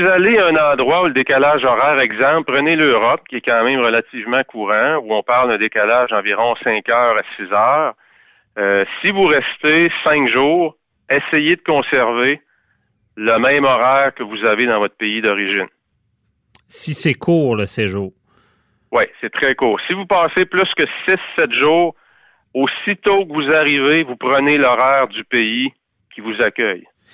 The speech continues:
Speaker 2: Mais ça veut
Speaker 1: Donc,
Speaker 2: dire, cin-, si on est là peu de temps, cinq jours, ça veut dire on, on, exemple,
Speaker 1: On
Speaker 2: on
Speaker 1: essaie
Speaker 2: se
Speaker 1: le
Speaker 2: couche
Speaker 1: plus
Speaker 2: tard,
Speaker 1: possible
Speaker 2: on
Speaker 1: de
Speaker 2: se lève tôt, même si c'est durant la nuit, puis c'est, c'est, c'est,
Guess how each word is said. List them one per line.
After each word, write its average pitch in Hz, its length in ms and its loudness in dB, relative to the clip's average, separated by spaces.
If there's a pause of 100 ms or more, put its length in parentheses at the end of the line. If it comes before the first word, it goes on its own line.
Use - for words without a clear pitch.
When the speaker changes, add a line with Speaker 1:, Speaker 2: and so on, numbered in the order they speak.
(140)
Speaker 2:
Mais 147 100 0
ça 165 140 0
veut 156 100 -2
Speaker 1:
Donc, 143 100 -2
Speaker 2:
dire, 202 160 4
cin-, 175 380 -2
si - 220 -4
on 220 100 -2
est 190 120 2
là 202 200 2 (380)
peu 180 160 4
de - 40 -8 (160)
temps, 196 220 2
cinq 160 320 -2
jours, 175 480 2
ça 139 100 0
veut 123 120 -2
dire 147 220 0
on, 117 640 -6 (800)
on, - 40 -12
exemple, 127 340 0
Speaker 1:
On 147 60 2
Speaker 2:
on 139 40 2
Speaker 1:
essaie 135 100 0
Speaker 2:
se 185 40 2
Speaker 1:
le 170 60 2
Speaker 2:
couche 214 240 4
Speaker 1:
plus - 60 -10
Speaker 2:
tard, 190 460 4
Speaker 1:
possible 170 100 0
Speaker 2:
on 143 280 2
Speaker 1:
de 135 60 0
Speaker 2:
se - 160 -2
lève 165 300 0
tôt, 190 320 4
même 180 240 2
si - 80 -6 (100)
c'est 147 60 0
durant 143 260 0
la 156 160 0
nuit, 170 340 0
puis 170 100 -14
c'est, 139 240 -4
c'est, 127 540 -4 (640)
c'est, - 400 -18